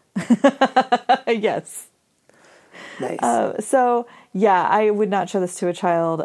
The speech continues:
Speaker 1: Um, I, th-, I feel like if, if a child that I knew happened to see it, I wouldn't be super distressed because I feel like a lot of it would go over their head.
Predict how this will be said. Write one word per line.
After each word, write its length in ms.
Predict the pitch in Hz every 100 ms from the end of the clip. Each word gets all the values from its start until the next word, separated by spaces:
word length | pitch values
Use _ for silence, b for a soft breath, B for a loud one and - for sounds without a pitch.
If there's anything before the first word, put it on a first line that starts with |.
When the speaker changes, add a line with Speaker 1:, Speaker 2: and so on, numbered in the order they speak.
| -
Speaker 1:
Um, 400 | 180 170 165 -
I, 120 | 233
th-, 180 | - -
I 80 | 233
feel 220 | 220 302
like 280 | 269 240 - -
if, 320 | 196 - - - _ b b b b b b b b b _ -
if 300 | 214 - -
a 100 | 208
child 500 | 202 - 202 190 190 175
that 100 | 185
I 120 | 180
knew 200 | 170 175
happened 440 | 180 170 208 175
to 120 | 180 175
see 260 | - 170
it, 300 | 165 - - _ b b b -
I 100 | 180
wouldn't 400 | 175 180 180 175
be 140 | 190 175
super 520 | - - 165 196 208
distressed 540 | 220 - 220 220 -
because 180 | 196 190
I 80 | 185
feel 180 | 180 170
like 140 | 165
a 40 | 160
lot 180 | 156 156
of 100 | 160
it 80 |
would 140 | 165 165
go 220 | 156 156
over 180 | 160 160
their 160 | 147
head. 400 | 143 - 160 240